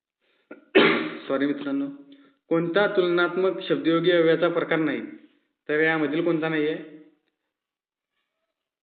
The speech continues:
तर तो होईल विना. पर्याय ड. पुढील प्रश्न. कालपर्यंत समीर गावी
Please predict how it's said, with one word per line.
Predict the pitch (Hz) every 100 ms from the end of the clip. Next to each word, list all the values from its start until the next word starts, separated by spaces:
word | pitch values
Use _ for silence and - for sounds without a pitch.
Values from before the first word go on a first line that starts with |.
| _ _ _ _ _ _ -
तर | 151 -
तो | 165
होईल | 147 156 214 - - - - _ _ -
विना. | 143 151 135 - - - _ _ _ _ _ _ _ _ _ _ _ _
पर्याय | 131 139 160 220 -
ड. | 120 131 110 - - - - _ _ _ _
पुढील | 131 139
प्रश्न. | 147 147 131 135 139 - _ _ _ _ _ _ _ _ _ _ _ _ _ _ _ _ - _ _ _ _ _ _ _ _ _ _ _ _ _ _ _ _ _
कालपर्यंत | - 165 175 170 165 170 170 180
समीर | 147 151 170
गावी | 156 147 156 170